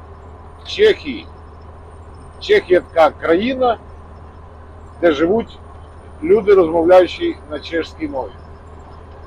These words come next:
Так ось, перші наші хлопці поїхали десь в дев'яносто третьому році у розвідку. Це ще була така країна,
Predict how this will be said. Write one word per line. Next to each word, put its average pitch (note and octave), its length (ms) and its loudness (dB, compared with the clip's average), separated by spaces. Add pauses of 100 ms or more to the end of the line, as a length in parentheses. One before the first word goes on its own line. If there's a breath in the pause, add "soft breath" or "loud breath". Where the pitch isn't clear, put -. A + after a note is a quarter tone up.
(1000)
Так E3 200 -4
ось, G#3 340 0 (460)
перші G3+ 460 -4
наші F3+ 420 -2
хлопці C#3 680 -8 (340)
поїхали F3 580 -6
десь E3 340 -2
в - 400 -20
дев'яносто D#3+ 580 -8 (120)
третьому D3 440 -6
році D#3 480 -6 (760)
у D3 120 -2
розвідку. F#3+ 680 -2 (140)
Це F3 140 0
ще E3+ 140 -12
була D#3+ 220 2
така - 220 -10
країна, D#3 720 -2